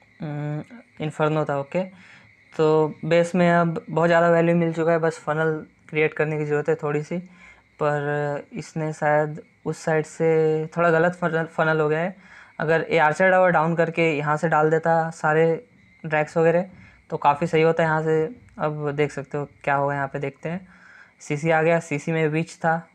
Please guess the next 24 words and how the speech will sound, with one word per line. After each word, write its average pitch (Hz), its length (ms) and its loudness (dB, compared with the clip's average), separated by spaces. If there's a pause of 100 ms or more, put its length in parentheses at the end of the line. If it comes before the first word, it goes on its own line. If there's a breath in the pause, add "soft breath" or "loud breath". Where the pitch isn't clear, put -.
(100)
विच 151 360 -6
ने 156 200 -2
जो 151 100 -2
है 151 300 -4 (400)
किंग 151 320 -4 (380)
को 156 100 -2
मार 143 200 0
दिया, 151 200 -2
ख़त्म 151 320 -4
कर 151 120 0
दिया। 165 260 -2 (600 loud breath)
अब 147 160 -2
यहाँ 160 200 0
पे 180 420 0
सब 165 200 -4
कुछ 180 140 -2
स्प्रेड 160 440 0
हो 147 200 -2
रहा 143 80 -2
है, 139 120 -2
देख 147 180 -2
रहे 147 120 -6
हो। 185 180 -12 (140)
आ, 143 300 -4